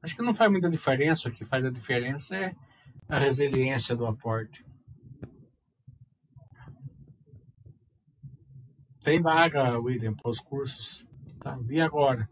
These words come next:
É, por, do dia trinta e um não tem muito. Do dia trinta tem bastante, porque é um curso que eu tô fazendo todo mês, né? É, mas não vou fazer em fevereiro, já decidi. Fevereiro vai ser só o setorial.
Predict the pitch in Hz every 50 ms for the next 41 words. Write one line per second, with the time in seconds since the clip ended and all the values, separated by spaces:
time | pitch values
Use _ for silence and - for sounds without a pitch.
0 | _ _ _ _ _ _ - - - _ _ _ _ - - _ - - - -
1 | _ - - - - - - _ - - - - - - - - - - _ _
2 | - 123 120 110 - 139 139 147 147 147 - - - 160 156 151 - 160 156 147
3 | 147 - 160 165 160 - 143 147 156 170 180 202 214 208 - 202 208 190 170 151
4 | 139 135 123 110 - - - - - _ _ - - - - _ - 123 127 123
5 | 127 135 135 127 110 - - 156 165 170 165 - 180 175 170 160 135 - - 156
6 | 160 160 151 - - 127 120 113 - 139 143 135 - - 120 117 123 113 - 123
7 | 123 127 123 107 127 120 123 120 113 110 110 113 107 107 110 127 139 _ _ _
8 | _ _ _ - - _ _ - - - - - - - - - - - - -
9 | - - - - - - 113 117 117 117 113 107 107 104 110 123 131 135 143 160
10 | 160 147 151 160 156 - 156 147 156 151 143 156 147 151 160 147 123 117 113 107
11 | 107 104 - - 110 107 107 113 101 - 135 127 110 107 107 101 - - - -
12 | - 107 104 107 104 107 113 120 120 123 123 120 113 123 107 - - - 117 123
13 | 123 113 - - 131 - 135 139 127 117 110 101 95 92